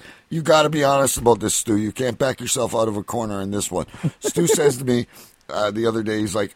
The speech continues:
"I can't sleep. So I'm listening to the Alex Cardinelli show." <laughs> And he's sending me all these clips, which are gems. I love 'em. You know what? It gives us, it gives us something to talk about.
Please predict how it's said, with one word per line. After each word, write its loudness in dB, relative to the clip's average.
"I 0
can't -4
sleep. -2
So 4
I'm 4
listening 2
to -2
the 0
Alex 6
Cardinelli 4
show." 4
<laughs> -4
And 4
he's 4
sending 0
me -2
all 4
these -4
clips, -2
which -2
are 0
gems. 0
I 4
love 6
'em. 4
You 8
know 2
what? 4
It -6
gives -2
us, -2
it -4
gives -4
us 0
something -4
to -10
talk 0
about. -8